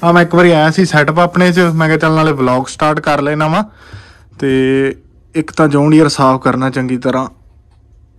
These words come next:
ਕੱਲ੍ਹ, ਕੱਲ੍ਹ ਦਾ ਸਾਰਾ ਦਿਨ ਤੇ ਸਕਿਪ ਨਹੀਂ ਹੋ ਗਿਆ? ਨਹੀਂ, ਕੱਲ੍ਹ ਸਵੇਰੇ ਸਵੇਰੇ ਕੀਤੀ ਸੀ ਇਹਦੀ ਟੈਸਟਿੰਗ,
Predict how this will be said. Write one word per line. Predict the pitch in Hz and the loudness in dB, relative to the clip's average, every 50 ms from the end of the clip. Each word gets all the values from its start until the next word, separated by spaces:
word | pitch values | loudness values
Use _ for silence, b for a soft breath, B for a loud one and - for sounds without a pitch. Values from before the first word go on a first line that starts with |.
| _ - | _ -2
ਕੱਲ੍ਹ, | 147 139 143 151 160 160 170 170 170 170 170 151 - - _ _ _ | 0 2 4 4 4 2 2 2 0 0 -2 -4 -8 -12 _ _ _
ਕੱਲ੍ਹ | - 151 151 160 | -6 -4 -2 -2
ਦਾ | 165 151 | -2 -2
ਸਾਰਾ | 139 151 147 147 | -2 -2 -2 0
ਦਿਨ | 143 151 151 147 | 0 -2 -4 -4
ਤੇ | 143 139 | -6 -8
ਸਕਿਪ | - - - 160 156 - | -10 -8 -10 -10 -8 -4
ਨਹੀਂ | 202 214 214 | -4 -2 -2
ਹੋ | 190 | -2
ਗਿਆ? | 151 143 139 - - - | -2 -2 -4 -6 -6 -2
ਨਹੀਂ, | 170 185 175 175 - - | -2 -2 -2 -2 -6 -2
ਕੱਲ੍ਹ | - 175 175 | 2 2 2
ਸਵੇਰੇ | 175 - 175 175 175 | 4 4 6 6 6
ਸਵੇਰੇ | 165 185 185 185 | 6 4 2 2
ਕੀਤੀ | 175 165 156 135 151 143 | 2 0 0 0 0 2
ਸੀ | 151 | 2
ਇਹਦੀ | 165 165 160 151 | 4 4 2 4
ਟੈਸਟਿੰਗ, | - 143 135 135 - - 160 160 | 2 2 0 0 -2 0 2 2